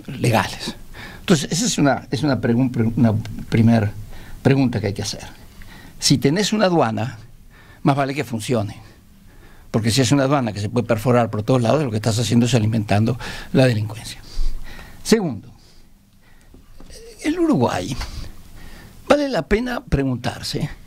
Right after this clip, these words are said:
como decía nuestro amigo liberal, si con lo que nosotros exportamos, que son fundamentalmente commodities, o, este, que tienen un precio internacional, eh,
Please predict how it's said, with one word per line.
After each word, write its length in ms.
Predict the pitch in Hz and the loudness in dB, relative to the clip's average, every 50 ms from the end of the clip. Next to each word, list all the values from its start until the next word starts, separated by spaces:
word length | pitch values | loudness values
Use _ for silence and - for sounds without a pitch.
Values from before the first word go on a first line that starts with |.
| - - - - - - - | -20 -18 -18 -16 -16 -12 -4
como 200 | - - 127 127 | 2 2 4 4
decía 280 | 120 110 104 - 147 127 | 4 0 0 2 2 2
nuestro 320 | 127 113 107 104 - 110 | 2 2 0 0 0 0
amigo 260 | 104 120 127 117 110 104 | 0 2 2 2 2 2
liberal, 460 | 113 113 104 101 - - 107 123 143 - - - - - - - - - - - - - - - - | 0 -2 -2 -4 -4 -6 -6 -4 -2 -2 0 0 -2 -4 -6 -10 -14 -16 -12 -10 -8 -8 -8 -8 -4
si 480 | - - - - 220 233 240 - 202 - - - - - - - - - - - - - - - - - - - - | 0 2 6 6 6 6 4 0 -6 -10 -12 -16 -20 -20 -20 -20 -20 -20 -12 -4 -2 -2 -2 -2 -4 -10 -14 -6 0
con 180 | - 196 180 131 | 2 2 2 2
lo 80 | 208 | 0
que 160 | 190 - 214 | 0 0 0
nosotros 640 | 220 190 202 - - 262 277 - 254 277 233 - - - - - - - - | 0 0 -2 0 0 0 0 2 0 0 0 -2 -6 -14 -20 -20 -20 -10 0
exportamos, 640 | - 180 - - 139 127 - - 113 101 101 107 104 | 0 2 2 2 0 0 2 0 -2 -2 -4 -10 -10
que 80 | - 104 | -8 -6
son 280 | - 131 120 120 113 - | -4 -2 -2 -2 -4 -6
fundamentalmente 920 | - - - 120 113 117 117 110 117 117 113 127 135 127 127 131 117 104 | -10 -4 0 2 2 4 2 2 2 2 4 4 2 2 2 0 0 0
commodities, 720 | 107 - 120 113 123 135 147 147 139 - 208 226 185 - - - - - - - - - - - - - - - - - - - - - | 0 2 4 4 4 4 4 2 0 -2 -2 -2 -4 -4 -10 -14 -16 -16 -14 -16 -18 -18 -16 -18 -18 -18 -18 -20 -20 -20 -18 -18 -10 0
o, 380 | - 120 123 127 127 131 127 131 - | 2 2 4 4 2 0 -4 -8 -10
este, 360 | - 123 107 - - 113 117 | -8 -8 -8 -4 -4 -4 -2
que 120 | - - 104 | 0 -2 0
tienen 240 | 107 131 120 117 113 | 2 2 2 2 2
un 80 | 107 | 0
precio 220 | 107 107 110 - 120 | 0 -2 0 0 0
internacional, 580 | 98 - 113 123 117 - 151 117 - - 123 - - - - - - - - - - - - - - - - - - - | 0 0 0 0 2 2 2 2 2 -4 -6 -10 -12 -14 -14 -16 -18 -18 -18 -20 -18 -18 -18 -18 -18 -20 -20 -20 -10 0
eh, 260 | - 156 127 120 120 | 2 4 4 4 4